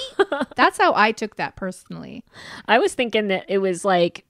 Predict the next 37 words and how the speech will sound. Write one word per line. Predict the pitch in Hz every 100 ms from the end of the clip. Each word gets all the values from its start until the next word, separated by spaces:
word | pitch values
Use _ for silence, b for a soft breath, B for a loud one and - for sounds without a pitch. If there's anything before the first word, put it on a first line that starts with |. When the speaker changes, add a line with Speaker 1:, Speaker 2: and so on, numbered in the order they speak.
| -
Speaker 2:
she's | - - 208 196 190 185 - - -
like, | 185 175
"Dude, | 190 165
we | 180
need | 185 175 165
to | 175 160 160
stop | - - 151 131 - -
because | 180 180
we | 180
need | 170 -
to | -
focus | 170 175 165
on | 170
our | 160
image | 151 160 147 151
here. | 151 131 120
We | 185 175
need | 170
to | 180
do | 175
damage | 165 156 160 -
control | 175 170 175 156 156
and | 180
pretend | 196 - 190 190
like | 170 -
we | 170
care." | - - 82 101
Speaker 1:
Interesting. | 185 180 170 185 - 180 165 160 165
Ultimately, | 214 254 262 262 214 190 196 196
he | 214
tells | - 190 185
some | - 196
sort | - 180
of | 175
story | - - 190 180 175 175 175 180
about | 175 170 170 170
how | 175 175 170 170 170